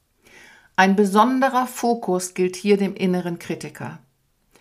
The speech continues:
Je nachdem, wie er programmiert ist, wird er dich schwächen oder stärken. Der innere Kritiker hat eine gute Absicht, ne? Die gute Absicht ist, dich in deiner Entwicklung zu fördern, zu bestärken.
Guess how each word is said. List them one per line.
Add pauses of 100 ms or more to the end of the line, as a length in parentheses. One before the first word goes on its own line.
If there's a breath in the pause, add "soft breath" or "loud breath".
(260 soft breath)
Je
nachdem,
wie
er
programmiert
ist,
wird
er
dich
schwächen (140)
oder
stärken. (960 soft breath)
Der
innere
Kritiker
hat
eine
gute
Absicht,
ne? (100)
Die
gute
Absicht
ist,
dich
in
deiner
Entwicklung
zu
fördern,
zu
bestärken.